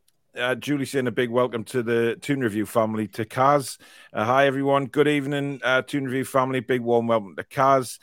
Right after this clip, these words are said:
Uh, Toonza, good evening. Cesare, uh, just reiterating what, uh, Julie said there. So, uh, keep it clean, guys. Keep it nice and, uh, free-flowing.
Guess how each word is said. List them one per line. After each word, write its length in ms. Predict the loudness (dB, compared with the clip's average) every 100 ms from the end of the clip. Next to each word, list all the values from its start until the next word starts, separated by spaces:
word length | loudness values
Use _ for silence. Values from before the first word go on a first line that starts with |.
| -20 -20 -6
Uh, 800 | 2 4 6 6 4 4 2 0
Toonza, 420 | -2 -4 -2 -2 0
good 160 | 0
evening. 500 | 0 0 -2 -2 -6 _
Cesare, 640 | 0 2 2 4 4 4 0 _ _ _ _
uh, 360 | -2 2 4 2
just 260 | -2 -8 -2
reiterating 580 | 0 2 0 -2 -2
what, 220 | -2 -2 2
uh, 160 | 2 0
Julie 340 | -4 -4 -2 -4
said 320 | 0 0 2
there. 260 | 4 2 0
So, 320 | -6 -4 2
uh, 240 | 4 4 2 -2
keep 220 | -12 -10
it 120 | -8
clean, 280 | -4 -2 0
guys. 340 | 2 2 2
Keep 240 | -4 -8 -6
it 80 | -2
nice 400 | -2 -2 -6 -6
and, 300 | -4 -6 -4 2
uh, 220 | 4 2
free-flowing. 680 | -4 -2 -2 0 0 0